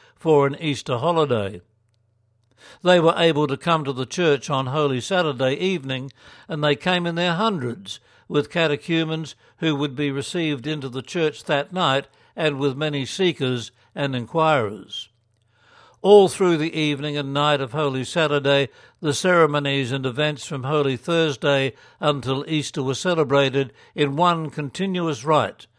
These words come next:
together with catechesis, film, rest periods. We provided everyone with a thin mattress and a quilt, as the night weather was always cold at Easter time in Badan, on the fringes of the Thar Desert,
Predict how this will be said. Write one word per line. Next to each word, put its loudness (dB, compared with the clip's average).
together 2
with -2
catechesis, -2
film, 2
rest 0
periods. 0
We -2
provided 2
everyone -2
with -2
a 0
thin 0
mattress -2
and -6
a -8
quilt, -6
as -4
the -2
night 0
weather 0
was -4
always 0
cold -2
at 0
Easter -2
time -2
in -4
Badan, 0
on 0
the -2
fringes -4
of -4
the -6
Thar 2
Desert, -4